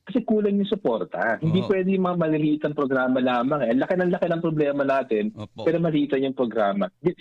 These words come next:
Speaker 1: binawasan pa nga yung priority ng agrikultura dito sa twenty twenty-five budget. So,
Speaker 2: Mhm.
Speaker 1: medyo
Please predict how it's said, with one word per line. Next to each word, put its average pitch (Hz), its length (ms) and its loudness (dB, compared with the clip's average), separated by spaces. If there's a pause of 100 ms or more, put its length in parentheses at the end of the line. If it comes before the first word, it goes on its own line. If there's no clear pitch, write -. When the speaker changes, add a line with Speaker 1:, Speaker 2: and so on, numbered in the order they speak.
(140)
Speaker 1:
binawasan 226 520 0
pa 214 120 2
nga 208 160 2
yung 196 280 0 (320)
priority 156 560 0
ng 143 280 0
agrikultura 117 720 0
dito 123 260 -4
sa 104 280 0
twenty 104 300 -4
twenty-five 98 560 -2
budget. 87 540 -4
So, 160 140 0 (280)
Speaker 2:
Mhm. 156 140 -10
Speaker 1:
medyo 160 380 0